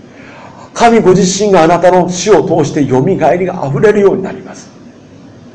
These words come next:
あなたにそれを与えたい。それが主の十字架の死とよみがえりです。そしてそれが私たちが低くされるということです。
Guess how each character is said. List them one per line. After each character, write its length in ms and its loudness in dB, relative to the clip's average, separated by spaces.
あ 140 -8
な 100 -8
た 140 -14
に 80 -16
そ 160 -16
れ 80 -12
を 120 -8
与 340 -8
え 20 -14
た 180 -8
い。 100 -14
そ 180 -8
れ 80 -6
が 140 -6
主 140 -10
の 180 -8
十 240 -12
字 140 -16
架 120 -14
の 140 -14
死 300 -12
と 140 -14
よ 160 -8
み 160 -12
が 120 -10
え 40 -12
り 100 -16
で 120 -20
す。 200 -20
そ 120 -6
し 80 -2
て 80 -2
そ 160 -8
れ 120 -4
が 140 -6
私 280 -2
た 100 -10
ち 140 -18
が 120 -20
低 320 -12
く 160 -12
さ 220 -10
れ 120 -4
る 120 -10
と 100 -12
い 160 -14
う 40 -16
こ 100 -20
と 200 -20
で 60 -20
す。 240 -20